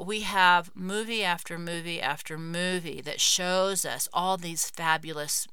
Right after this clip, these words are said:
action scenes where everybody's shooting and all these cool things are happening and the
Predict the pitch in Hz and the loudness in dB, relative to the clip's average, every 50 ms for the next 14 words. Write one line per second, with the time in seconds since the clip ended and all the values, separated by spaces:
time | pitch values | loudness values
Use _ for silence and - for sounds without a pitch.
0 | - - - 151 - - - - 175 160 139 143 - - - 185 180 175 165 151 | -2 0 0 0 2 4 2 2 2 0 0 2 4 4 4 2 0 -2 -4 -4
1 | 143 143 147 - 165 151 - - 170 170 175 160 156 147 147 151 - - - - | -4 -4 -4 -4 -4 -2 -2 -2 -2 -2 -4 -6 -6 -6 -2 2 4 6 6 6
2 | 254 247 240 233 226 226 220 220 208 180 160 151 151 151 143 127 - - - - | 6 4 4 4 4 2 2 2 0 0 0 0 0 0 -2 -4 -4 -4 -6 -6
3 | - 233 226 220 208 - - 220 214 214 208 196 185 196 190 196 190 175 175 175 | -4 -2 -2 -2 -2 -2 -4 -4 -4 -2 -4 -4 -6 -6 -2 4 6 6 6 4
4 | - 185 180 180 175 175 175 175 165 139 143 147 151 - | 2 -4 -6 -4 -2 -2 -4 -4 -6 -8 -8 -10 -10 -10